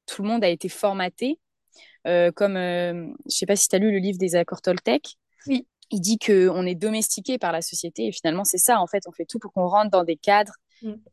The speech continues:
Speaker 1: dans des cases, qu'on suive des règles, et cetera. Et du coup, au final, les comportements, euh, qu'on voit dans la vie de tous les jours, on se dit que c'est des comportements normaux, alors que, euh, non, c'est, c'est pas, c'est pas normaux, c'est justement, ils sont dictés par nos blessures.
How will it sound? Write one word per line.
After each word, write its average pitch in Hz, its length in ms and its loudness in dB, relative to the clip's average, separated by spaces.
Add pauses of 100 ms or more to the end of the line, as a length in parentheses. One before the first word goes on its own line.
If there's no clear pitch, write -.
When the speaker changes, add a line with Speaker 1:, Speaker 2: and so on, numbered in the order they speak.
(140)
Speaker 1:
dans 196 200 0
des 175 120 -2
cases, 220 400 2 (280)
qu'on 180 420 -2
suive 196 340 -2
des 180 160 6
règles, 202 440 4
et 180 40 -2
cetera. 180 480 -2 (280)
Et 247 120 2
du 220 160 0
coup, 285 200 -4
au 262 40 2
final, 254 280 0
les 233 100 6
comportements, 233 640 2
euh, 208 200 2
qu'on 233 140 -8
voit 233 160 -2
dans 220 100 -2
la 190 100 -2
vie 196 100 -14
de - 40 -20
tous - 80 -14
les 208 120 -2
jours, 254 160 -2
on 214 100 -2
se 185 80 -6
dit 233 120 -4
que - 60 -6
c'est 190 100 -6
des 202 80 0
comportements 196 420 0
normaux, 214 500 2 (400)
alors 202 320 4
que, - 160 -6
euh, 175 540 0 (240)
non, 240 180 -4
c'est, 165 400 0
c'est - 200 -6
pas, - 160 -8
c'est - 240 -4
pas 190 120 2
normaux, 208 240 0
c'est 170 240 2
justement, 165 300 -2
ils 196 80 0
sont - 140 -2
dictés 160 280 -2
par 170 140 0
nos 160 120 -2 (260)
blessures. 165 500 -2